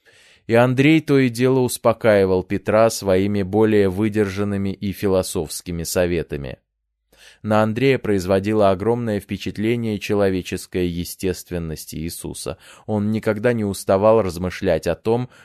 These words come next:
как тот, кто может жить так близко к Богу,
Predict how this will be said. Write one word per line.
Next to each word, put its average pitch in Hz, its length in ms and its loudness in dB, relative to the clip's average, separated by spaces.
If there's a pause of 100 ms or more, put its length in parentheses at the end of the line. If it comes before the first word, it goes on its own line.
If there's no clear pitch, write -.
как 123 320 2 (100)
тот, 117 300 0
кто 98 240 -4
может 95 380 -4
жить 98 340 -6
так 87 240 0
близко 90 480 -4
к 80 80 -12
Богу, 117 440 -2